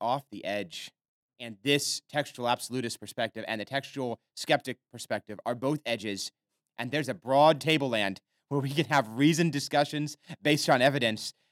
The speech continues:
and based on a shared confidence in God's providential care. There's one, one last addition I wanted to mention.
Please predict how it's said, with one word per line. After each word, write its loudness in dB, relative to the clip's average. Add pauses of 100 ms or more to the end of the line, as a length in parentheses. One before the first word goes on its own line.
(160)
and -2
based 2
on 2
a -2
shared 2
confidence -2
in -6
God's 4
providential -4
care. -2 (560)
There's -2
one, 4
one 2
last 6
addition -4
I 2
wanted 0
to -4
mention. -2